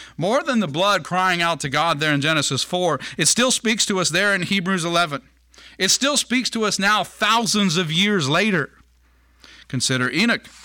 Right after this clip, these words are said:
Hebrews eleven, verses five and six. "By faith, Enoch was translated that he should not see death and was not found, because God had translated him. For before his translation,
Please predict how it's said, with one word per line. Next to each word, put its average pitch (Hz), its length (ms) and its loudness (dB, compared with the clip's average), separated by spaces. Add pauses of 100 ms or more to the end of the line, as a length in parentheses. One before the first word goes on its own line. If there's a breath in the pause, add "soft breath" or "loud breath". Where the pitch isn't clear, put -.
(800 loud breath)
Hebrews 143 400 0
eleven, 165 400 0
verses 151 320 -2
five 143 260 0
and 143 140 0
six. - 560 0 (260 soft breath)
"By 139 220 0
faith, 151 340 0
Enoch 165 300 0
was 143 100 0
translated 165 720 0
that 147 120 -2
he 175 120 -2
should 165 260 -2 (220 loud breath)
not 170 260 2
see 196 220 0
death 151 340 0
and 180 140 -4
was 170 160 -2
not 190 260 0
found, 190 540 0
because 131 320 -2
God 156 340 2
had 143 100 0
translated 147 640 0
him. 113 240 -4 (640 soft breath)
For 170 140 0
before 196 520 -2
his 214 260 0
translation, 185 880 -2